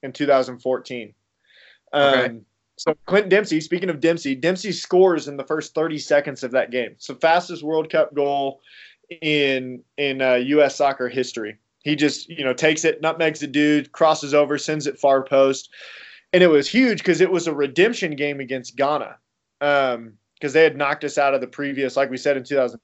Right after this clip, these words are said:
Speaker 1: ten, knocked us out of the World Cup. And so to start like that was just insane.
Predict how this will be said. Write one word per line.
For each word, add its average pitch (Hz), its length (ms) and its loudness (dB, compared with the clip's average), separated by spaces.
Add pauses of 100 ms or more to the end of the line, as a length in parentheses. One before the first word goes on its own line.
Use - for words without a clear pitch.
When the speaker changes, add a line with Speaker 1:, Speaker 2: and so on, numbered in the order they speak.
Speaker 1:
ten, 135 220 -4
knocked 117 220 -8
us - 100 -12
out 123 100 2
of 113 80 2
the 113 80 -2
World 113 240 -4
Cup. 107 300 -4 (120)
And 143 80 -6
so 151 120 2
to 139 100 0
start 175 320 4
like 143 200 2
that 151 220 4
was 139 140 -6
just 135 260 -8
insane. 131 680 -8